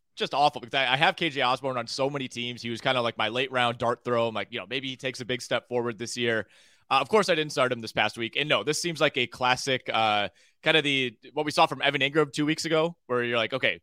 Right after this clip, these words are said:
we know for a fact Evan Ingram's not putting up thirty-seven fantasy points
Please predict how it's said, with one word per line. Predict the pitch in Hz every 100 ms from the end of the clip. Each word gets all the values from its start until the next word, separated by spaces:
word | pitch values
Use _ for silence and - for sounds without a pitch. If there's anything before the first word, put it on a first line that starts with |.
| _ _ 147
we | 170
know | 202
for | 175
a | 156
fact | 160 139
Evan | 147 139
Ingram's | 135 127 104
not | 117 -
putting | 123
up | 117 -
thirty-seven | 123 120 127 110 107
fantasy | 110 107 107
points | 101 104 101